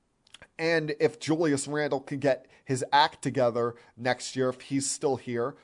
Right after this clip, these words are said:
still got Toppin, uh, still got Emmanuel Quickley, see what we could possibly do in free agency. But no, sh-, a short time later, the Knicks would turn around and trade him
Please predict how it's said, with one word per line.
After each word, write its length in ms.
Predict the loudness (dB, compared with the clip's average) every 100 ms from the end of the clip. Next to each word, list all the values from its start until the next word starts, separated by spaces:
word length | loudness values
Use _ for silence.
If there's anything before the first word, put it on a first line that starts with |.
| _ _
still 320 | -10 0 2
got 220 | 2 2
Toppin, 580 | 2 4 4 2 -4 -4 -20 -20 2
uh, 220 | 6 6 2 _
still 340 | -10 -8 2 4
got 300 | 6 6 4
Emmanuel 520 | -2 0 0 -2 -2
Quickley, 500 | -2 -4 0 -2 -2 -10 _ _ _ -6
see 220 | -4 -2
what 340 | 2 2 2 _ _ _
we 120 | -2
could 160 | -2 0
possibly 400 | 0 0 -6 -2
do 220 | -2 -2
in 60 | -6
free 320 | -6 -4 0
agency. 520 | 0 -2 -10 -10 -10 _ _ _ _ _
But 180 | -4 -4
no, 800 | -6 -4 0 4 8 8 6 -2 _
sh-, 240 | -16 -12 -12 _
a 60 | -4
short 380 | -2 -2 -2
time 260 | 0 -2 2
later, 360 | 4 6 4 0 -14 _
the 80 | -2
Knicks 260 | -2 -4 -8
would 140 | -8
turn 200 | -6 -4
around 340 | 2 2 2 -2 -20 _
and 180 | -4 -2
trade 420 | -6 0 0 -2 -10 _
him 500 | -2 2 2 2 -2